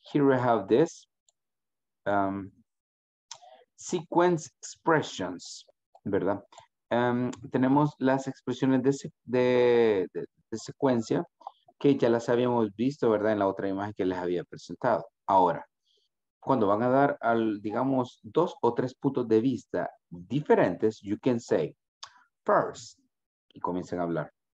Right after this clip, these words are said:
O pueden decir firstly. O pueden decir to begin with,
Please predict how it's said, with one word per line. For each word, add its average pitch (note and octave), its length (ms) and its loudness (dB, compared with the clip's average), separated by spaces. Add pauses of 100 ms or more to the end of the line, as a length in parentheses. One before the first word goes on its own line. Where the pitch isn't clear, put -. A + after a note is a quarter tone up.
(160)
O - 120 -4
pueden G2+ 200 2
decir F#2 340 -4 (140)
firstly. C3 920 -2 (920)
O F3+ 280 0
pueden C3 220 4
decir C3+ 460 -2
to - 160 -8
begin G2 580 -4
with, D#2+ 220 -6